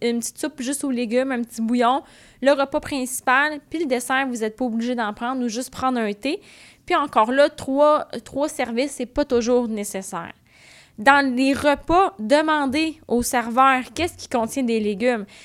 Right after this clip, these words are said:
Si vous avez juste du poulet Général Ta-, Tao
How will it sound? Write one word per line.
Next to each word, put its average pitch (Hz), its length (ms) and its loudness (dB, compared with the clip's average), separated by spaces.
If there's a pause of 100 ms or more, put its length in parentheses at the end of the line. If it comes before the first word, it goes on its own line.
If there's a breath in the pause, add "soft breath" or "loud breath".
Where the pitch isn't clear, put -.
Si - 220 -4
vous 247 200 -2
avez 247 220 4
juste 294 300 -2
du 240 120 -2
poulet 285 300 0
Général 226 460 0
Ta-, 226 240 0 (160)
Tao 254 400 6